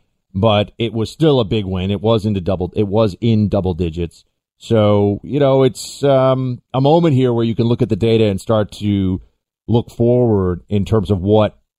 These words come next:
this tells us, and we will break down some of those numbers here coming up.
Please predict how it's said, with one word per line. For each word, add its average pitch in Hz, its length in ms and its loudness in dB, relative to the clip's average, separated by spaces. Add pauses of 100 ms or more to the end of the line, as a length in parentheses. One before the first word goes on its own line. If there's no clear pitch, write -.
this 101 260 -2
tells 127 320 0
us, - 380 -2
and 107 260 0
we 135 120 2
will 127 140 2
break 117 280 0
down 104 200 -2
some 107 160 -4
of 104 40 0
those 95 180 0
numbers 98 340 -2
here 98 180 -2
coming 95 240 -2
up. 98 200 -4